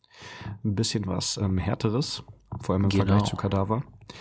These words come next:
Speaker 1: Dann noch diverse, ähm, Tipps habe ich ein paar vorbereitet und wir reden noch über El Camino,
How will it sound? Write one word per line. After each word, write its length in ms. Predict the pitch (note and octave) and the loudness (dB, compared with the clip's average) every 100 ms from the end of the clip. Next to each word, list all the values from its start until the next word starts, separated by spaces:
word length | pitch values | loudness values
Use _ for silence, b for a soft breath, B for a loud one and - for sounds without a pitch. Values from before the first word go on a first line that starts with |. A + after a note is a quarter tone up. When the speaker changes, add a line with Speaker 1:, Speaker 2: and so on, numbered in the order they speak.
| B B B B _ | B B B B _
Speaker 1:
Dann 280 | C3+ C3+ C#3 | 4 6 6
noch 240 | B2+ - | 4 2
diverse, 600 | - G#2+ A2+ G#2 G#2+ G#2+ | 2 4 4 4 2 2
ähm, 200 | G#2 G2+ | 0 -2
Tipps 260 | - - - | -2 0 2
habe 100 | C#3+ | 2
ich 60 | C3 | 4
ein 60 | |
paar 140 | C3 C3 | 4 4
vorbereitet 640 | C#3 C3 B2+ B2+ C3 - | 4 2 2 2 -2 -4
und 460 | - A#2 A#2 A2+ - | -2 0 2 0 2
wir 220 | A2 G#2+ | 4 4
reden 260 | A2 A2 G#2+ | 4 4 4
noch 220 | G#2 - | 2 0
über 340 | G2+ G2+ G2 | 0 2 4
El 180 | A2 C#3+ | 2 2
Camino, 640 | C3+ A#2 C3 C#3+ C3 E3+ | 2 4 4 6 6 4